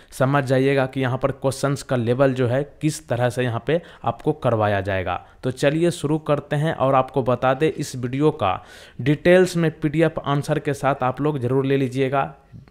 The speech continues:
अपना वेबसाइट पर जाकर या फिर Telegram चैनल ज्वाइन करके,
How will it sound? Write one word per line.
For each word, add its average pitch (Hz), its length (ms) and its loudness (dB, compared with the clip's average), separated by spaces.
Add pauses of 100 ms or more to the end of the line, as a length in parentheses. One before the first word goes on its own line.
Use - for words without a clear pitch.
(120)
अपना 120 440 -2
वेबसाइट 127 560 2
पर 135 100 2
जाकर 127 360 0
या 123 160 0
फिर 156 220 -4 (140)
Telegram 123 380 0
चैनल 127 300 -2
ज्वाइन 113 240 -2
करके, 101 400 -6